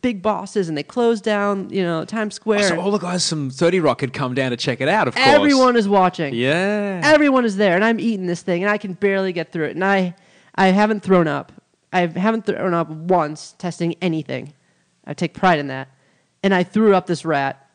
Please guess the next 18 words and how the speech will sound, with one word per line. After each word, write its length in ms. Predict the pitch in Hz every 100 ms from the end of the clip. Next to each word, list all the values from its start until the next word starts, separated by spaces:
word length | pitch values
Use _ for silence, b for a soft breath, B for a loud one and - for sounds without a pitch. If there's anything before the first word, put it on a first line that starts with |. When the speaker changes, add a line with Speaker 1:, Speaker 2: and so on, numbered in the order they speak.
| _
Speaker 1:
and 460 | 190 175 170 165 160 -
they're 220 | 185 180
like, 220 | 170 160
"This 180 | 165 156
is 120 | 156
too 160 | - 151
gross. 460 | 143 127 - - _ _ _ _
You 380 | 175 180 190 185
need 220 | 175 165
to, 460 | 175 160 151 151 143 - _ _ _ _ -
you 160 | 180
need 140 | 175 165
to 100 | 160
make 220 | 147 147
it 40 |
a 60 | 147
little 220 | 147 143
easier." 340 | 143 139 139